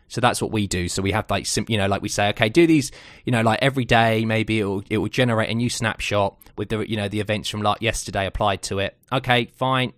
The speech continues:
that's all applied, that's what it looks like now. Now, what you could do, if you wanted, is to get rid of all the old events and just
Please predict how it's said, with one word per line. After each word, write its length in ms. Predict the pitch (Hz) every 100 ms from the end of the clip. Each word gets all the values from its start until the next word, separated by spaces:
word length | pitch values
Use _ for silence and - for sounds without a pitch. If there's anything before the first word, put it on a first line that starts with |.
| -
that's 260 | 131 -
all 60 | 117
applied, 400 | - 110 110 104
that's 240 | 113 - 107
what 80 |
it 40 | 101
looks 220 | 104 -
like 120 | 98
now. 320 | 107 95 82 - _ _ - - -
Now, 180 | 139 143
what 140 | 196
you 100 | 117
could 300 | - 202 127
do, 320 | 90 101 147 143
if 120 | 101
you 80 | 117
wanted, 300 | 120 135 98
is 80 | 101
to 60 | 104
get 180 | 123
rid 100 | 110
of 80 | 107
all 140 | 113 117
the 140 | 113
old 180 | 107 101
events 460 | 92 107 95 - -
and 140 | 107
just 180 | 107